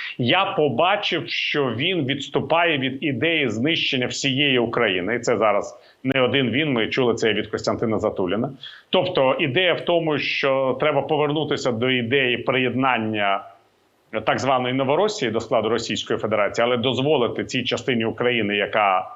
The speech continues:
не є Новоросією з точки зору російського політичного словника,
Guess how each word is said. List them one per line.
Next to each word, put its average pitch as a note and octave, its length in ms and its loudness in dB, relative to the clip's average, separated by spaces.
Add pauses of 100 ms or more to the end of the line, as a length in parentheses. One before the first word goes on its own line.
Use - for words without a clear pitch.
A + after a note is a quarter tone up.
(440)
не D#3 160 2
є C#3+ 180 2
Новоросією B2 680 0
з G2+ 380 -4
точки - 260 -4
зору G#2+ 180 0
російського A#2 520 -2
політичного A2+ 480 -2
словника, G#2+ 580 -2